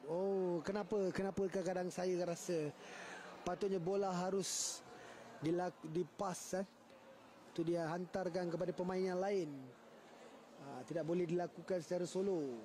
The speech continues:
Ah, barulah nampaklah sifat semangat sepasukan itu. Semangat sepasukan dapat teruskan.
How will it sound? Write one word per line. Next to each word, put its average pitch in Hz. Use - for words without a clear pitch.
Ah, 123
barulah 160
nampaklah 151
sifat 151
semangat 170
sepasukan 165
itu. 151
Semangat 156
sepasukan 156
dapat 151
teruskan. 156